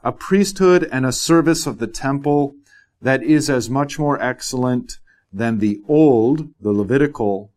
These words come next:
ministry, "as the covenant he mediates," think of his chalice, his cross and chalice, "is better." Better than what? The first covenant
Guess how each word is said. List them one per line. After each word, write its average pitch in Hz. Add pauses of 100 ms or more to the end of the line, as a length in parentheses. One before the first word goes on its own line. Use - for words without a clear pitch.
ministry, 107 (1040)
"as 127
the 131
covenant 180 (120)
he 208
mediates," 120
think 123
of 143
his 113
chalice, 139
his 85
cross 123
and 87
chalice, 110 (480)
"is 165 (120)
better." 110
Better 143
than 127
what? 117 (640)
The 123 (100)
first 175
covenant 104